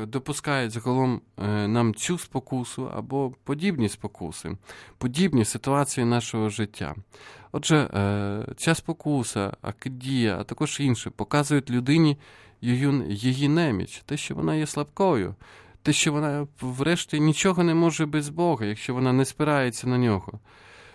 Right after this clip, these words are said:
Показує людині, що, ну, коли ти живеш без Бога, коли ти не молишся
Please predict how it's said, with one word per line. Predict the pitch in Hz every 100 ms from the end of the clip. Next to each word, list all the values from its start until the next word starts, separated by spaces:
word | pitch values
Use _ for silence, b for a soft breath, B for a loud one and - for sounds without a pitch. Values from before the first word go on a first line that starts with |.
| B
Показує | - 123 160 156 151 151
людині, | 147 147 170 165
що, | 147 - 160 139 - _
ну, | 131 139 -
коли | 160 160 175
ти | - 165
живеш | 143 151 156 131
без | 135 127
Бога, | 131 123 110
коли | - 135
ти | 143 147
не | 139
молишся | 139 147 139 110 107 -